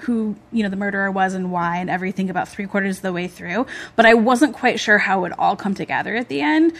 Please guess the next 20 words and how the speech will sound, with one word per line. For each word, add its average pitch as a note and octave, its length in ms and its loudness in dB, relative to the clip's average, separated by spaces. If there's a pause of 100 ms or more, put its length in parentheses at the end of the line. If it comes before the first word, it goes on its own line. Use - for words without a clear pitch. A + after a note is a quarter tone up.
(160)
So G#3 200 2
I G#3+ 160 4
kept - 280 -6
reading F#3+ 260 -2
for F3+ 160 -8
that, C#3+ 300 -2
and - 200 -6
I - 140 -8
was - 240 -8
not D4+ 260 8
disappointed. - 580 -8 (320)
So F3+ 720 0
that G#3 340 2
is G3 260 0
The F#3 120 -2
Lost F3+ 460 -2
Man F3+ 400 0
by B2+ 280 -2
Jane E3+ 280 -6
Harper. - 420 -12